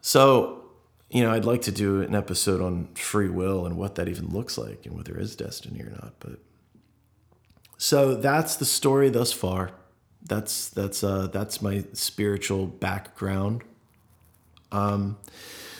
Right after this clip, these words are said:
like I said, next episode, I'm gonna do, um, the origin of the infinite spark of being, how and why I started it.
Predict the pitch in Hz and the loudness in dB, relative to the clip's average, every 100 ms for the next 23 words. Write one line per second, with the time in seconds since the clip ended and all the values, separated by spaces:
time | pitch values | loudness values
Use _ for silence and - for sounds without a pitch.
0 | - - 117 117 135 117 117 117 117 110 | -16 0 2 4 4 4 2 2 2 2
1 | 113 123 117 110 107 107 101 110 110 107 | 2 6 6 6 4 2 2 2 4 4
2 | 107 107 107 104 101 101 101 104 90 104 | 4 2 0 0 0 0 0 0 0 0
3 | 104 101 98 98 - 98 98 95 - 95 | 0 -2 -2 -2 -2 -4 -2 -4 -2 -2
4 | 95 90 - 92 92 92 101 - _ _ | -2 -6 -4 -4 -2 -4 -8 -16 _ _
5 | _ _ _ _ _ _ _ _ _ - | _ _ _ _ _ _ _ _ _ -20
6 | - - 117 117 110 104 98 101 104 - | -14 -4 0 2 2 0 -2 -2 -4 -2
7 | - 101 98 101 127 143 - | -4 -2 -4 -2 0 -2 -6